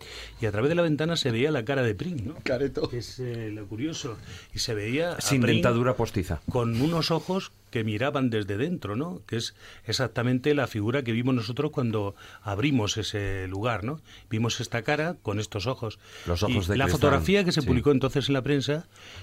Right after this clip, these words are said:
Speaker 1: no fue comentada sobre los ojos, por una razón que ahora diré.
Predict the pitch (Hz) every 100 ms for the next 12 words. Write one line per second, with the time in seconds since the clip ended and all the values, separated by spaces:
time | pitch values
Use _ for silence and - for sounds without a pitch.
0 | - 117 123 160 156 170 147 123 110 165
1 | 147 98 85 - - - - 104 104 101
2 | 98 98 - - - 110 101 147 113 95
3 | - - - - - 113 143 143 - 151
4 | 127 110 101 135